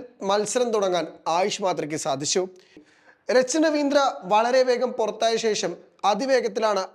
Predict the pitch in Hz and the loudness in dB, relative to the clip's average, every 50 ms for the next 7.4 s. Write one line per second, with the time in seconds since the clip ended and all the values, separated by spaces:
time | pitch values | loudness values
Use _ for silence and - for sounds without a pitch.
0 | - 170 175 185 196 190 - - 214 208 190 190 202 202 190 196 - - 165 160 | -2 0 0 2 0 -2 -4 -4 -2 -2 -2 -2 -2 -4 -4 -6 -8 -8 -4 0
1 | 165 165 170 165 165 190 160 165 151 143 143 - - 156 156 156 170 175 175 175 | 2 2 2 0 -2 -4 -4 -4 -4 -4 -6 -6 -4 -2 0 2 2 2 0 -2
2 | - - - - - _ - - _ - 147 151 190 190 190 180 - 214 185 208 | -8 -18 -20 -20 -20 _ -20 -20 _ -4 0 2 4 4 4 2 0 -2 -2 -4
3 | 202 196 - - 180 196 202 175 240 233 240 - 247 254 233 202 240 220 208 214 | -4 -6 -8 -8 -6 -4 0 0 0 0 0 0 -2 0 0 0 0 0 0 0
4 | 214 208 208 202 190 - - - - 180 190 196 185 - 185 185 175 170 160 147 | 0 0 0 0 -2 -4 -6 -4 -2 0 0 0 -2 -2 -2 -2 -2 -2 -4 -6
5 | 156 143 160 151 156 147 143 - 190 175 185 180 - _ _ - - _ _ - | -4 -2 0 0 0 -2 -2 -2 -2 -2 -2 -4 -10 _ _ -20 -20 _ _ -10
6 | - - 233 226 - - - 233 208 220 220 214 208 214 - _ - - 214 196 | -6 -4 -4 -4 -2 -2 -2 0 2 2 2 2 0 -2 -6 _ -4 0 2 2
7 | 202 220 220 208 202 170 - | 4 4 4 4 4 2 0